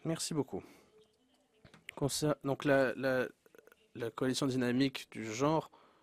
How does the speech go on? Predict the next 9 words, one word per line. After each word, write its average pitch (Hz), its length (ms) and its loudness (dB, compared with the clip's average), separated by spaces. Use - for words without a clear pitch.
euh, 101 420 -8
travaille 123 280 -4
beaucoup 120 300 -2
sur, 131 380 -4
euh, 110 380 -4
l'objectif 120 600 -6
cinq 165 600 4
qui 113 220 -4
est, 110 220 -2